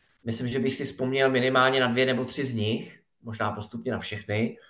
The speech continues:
ale tou základní příčinou je nevědomost nebo neznalost. Když potkáme velkýho člověka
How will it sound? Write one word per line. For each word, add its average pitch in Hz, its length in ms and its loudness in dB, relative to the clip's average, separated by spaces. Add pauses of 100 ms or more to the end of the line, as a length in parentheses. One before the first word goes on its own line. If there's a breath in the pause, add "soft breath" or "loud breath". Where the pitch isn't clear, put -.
(400 soft breath)
ale 120 200 8
tou 143 140 2
základní 160 540 6
příčinou 156 800 4
je 131 380 6
nevědomost 139 800 2
nebo 127 240 0
neznalost. 113 720 2 (1700)
Když 127 200 -2
potkáme 139 960 6 (320)
velkýho 135 580 4
člověka 139 880 4